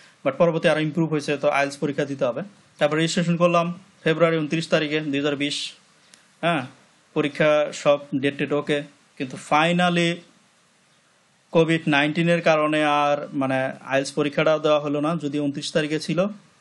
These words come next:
সবকিছু, সারা পৃথিবীতে সবকিছু চেঞ্জ হয়ে গেল। পরবর্তী কি হবে, I don't know, আল্লাহ ভালো জানে।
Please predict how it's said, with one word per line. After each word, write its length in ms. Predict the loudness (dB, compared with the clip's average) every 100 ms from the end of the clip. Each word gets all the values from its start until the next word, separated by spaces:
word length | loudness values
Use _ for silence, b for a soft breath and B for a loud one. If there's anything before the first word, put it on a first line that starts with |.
| -10
সবকিছু, 520 | 0 0 -2 -6 -2
সারা 220 | 0 0
পৃথিবীতে 480 | 0 -4 -6 -4 -2
সবকিছু 380 | -2 -4 -6 -10
চেঞ্জ 500 | -10 -6 -2 0 0
হয়ে 120 | 0
গেল। 140 | 0
পরবর্তী 380 | 0 -2 -4 -6
কি 120 | -4
হবে, 280 | -2 0 -2
I 20 |
don't 180 | -2 0
know, 160 | 0 -2 B B B -2
আল্লাহ 260 | 0 2
ভালো 200 | 2 0
জানে। 260 | 0 -2